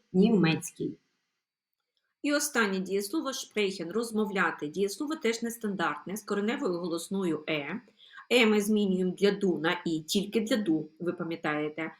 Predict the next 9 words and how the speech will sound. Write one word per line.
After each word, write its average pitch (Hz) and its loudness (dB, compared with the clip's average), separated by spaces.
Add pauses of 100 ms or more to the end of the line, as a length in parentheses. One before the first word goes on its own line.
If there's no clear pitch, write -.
(180)
І - 4
беремо 254 6
основу 208 2
дієслова 185 0 (120)
sprech. - 0 (680)
І 233 4
маємо 190 4
для 247 2
ду: 277 0